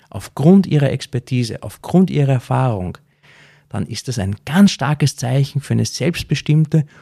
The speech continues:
und selbstbewusste Organisation. Der Erfolg eines Teams oder eines Unternehmens ist stark von dieser Kultur des Entscheidens abhängig.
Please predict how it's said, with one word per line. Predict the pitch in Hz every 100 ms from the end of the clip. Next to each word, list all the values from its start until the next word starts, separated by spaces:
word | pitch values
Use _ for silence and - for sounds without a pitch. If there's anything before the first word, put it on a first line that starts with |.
| - _
und | - 170 175 -
selbstbewusste | - - 131 - 131 113 113 -
Organisation. | 95 107 104 - - 104 87 82 _ _ _ _ _ _ _ -
Der |
Erfolg | 117 - - 233
eines | 156 156 -
Teams | 190 226 220
oder | - 156
eines | 160
Unternehmens | 160 156 151 160 135 123
ist | 120
stark | - - 80 226 -
von | 165
dieser | 156 151
Kultur | 151 - 131 - 196 226
des | 170 147
Entscheidens | 143 139 123 165 160 -
abhängig. | 165 - 107 101 117 -